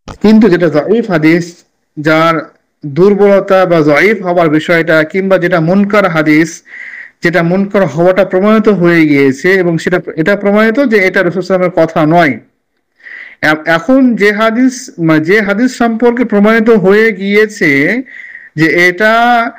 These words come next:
রাসূল সাল্লাল্লাহু আলাইহি ওয়াসাল্লামের কথা নয়, বরং এটা জয়ীফ, মুনকার বা জাল হাদিস, মওদু' হাদিস, তো যেটা রাসূল সাল্লাল্লাহু আলাইহি ওয়াসাল্লামের কথা নয় সেটা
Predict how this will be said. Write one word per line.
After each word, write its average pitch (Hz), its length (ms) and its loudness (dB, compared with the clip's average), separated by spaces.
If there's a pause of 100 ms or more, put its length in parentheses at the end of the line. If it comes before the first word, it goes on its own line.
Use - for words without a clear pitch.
(240)
রাসূল 156 180 0
সাল্লাল্লাহু 214 160 2
আলাইহি 208 100 -6
ওয়াসাল্লামের 226 380 0
কথা 190 460 0
নয়, 196 160 2
বরং 190 260 -2
এটা 185 200 0
জয়ীফ, 180 600 0
মুনকার 180 540 -2
বা 170 400 0 (160)
জাল 170 380 0
হাদিস, 165 500 -2
মওদু' 160 560 0
হাদিস, 147 600 -2 (960)
তো 147 260 2
যেটা 156 260 0
রাসূল 196 100 0
সাল্লাল্লাহু - 0 -
আলাইহি - 100 -12
ওয়াসাল্লামের 254 500 0
কথা 220 380 0
নয় 226 600 0 (400)
সেটা 285 580 0